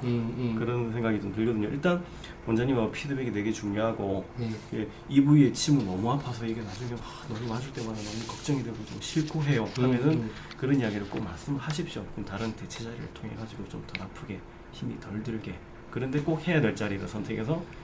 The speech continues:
Speaker 2: 침을 맞으시고 나면 뭐 효과가 훨씬 더 좋을 수도 있죠.
Speaker 1: 예. 그러니까 이제 뭐 저희는 주신 글로밖에 미루어 짐작하지 못하기 때문에 뭐 제 생각에도 보면 이게 이제 뭐 매일 뜸만 맞기 미안해서 침을 맞고 온다. 뭐 이럴, 이럴 정도로 약간 이제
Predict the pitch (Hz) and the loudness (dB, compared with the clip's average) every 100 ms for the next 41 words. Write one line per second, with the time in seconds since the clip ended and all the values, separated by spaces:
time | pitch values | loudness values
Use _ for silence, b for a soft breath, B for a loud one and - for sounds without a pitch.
0 | B B - - 127 107 110 113 110 104 | B B -12 -8 -4 -4 -4 -4 -6 -6
1 | 101 117 - B B - - 165 110 90 | -6 -8 -10 B B -8 0 2 2 -2
2 | - - 147 131 110 104 - 151 156 - | -8 -4 -4 -4 -6 -8 -10 -10 -10 -10
3 | - - - - - - - - - - | -12 -12 -12 -12 -12 -12 -14 -16 -16 -16
4 | - 131 123 95 - - - B B B | -2 4 4 2 -8 -14 -14 B B B
5 | B 139 123 123 117 131 143 151 - - | B 8 10 10 8 12 12 12 6 2
6 | - 147 196 160 220 208 151 127 110 117 | 4 8 10 10 10 10 10 8 6 6
7 | 151 147 123 147 147 - - 160 117 110 | 6 6 6 6 6 4 2 2 2 4
8 | 156 180 151 117 113 107 - 113 113 120 | 4 4 4 4 2 -2 -4 -4 0 6
9 | 170 185 143 143 143 123 123 110 - B | 6 6 4 6 8 8 4 2 0 B
10 | B B B B 131 123 123 117 - 131 | B B B B 4 6 6 4 8 12
11 | 143 160 - - - - - - - 240 | 12 12 4 -10 -16 -16 -16 -4 6 8
12 | 254 233 196 143 127 156 143 - 190 139 | 10 10 10 8 10 10 8 6 6 6
13 | 127 - 117 113 107 110 120 147 214 226 | 4 4 2 2 -2 0 2 6 8 8
14 | 226 180 196 190 151 113 131 123 | 4 4 10 12 10 6 4 2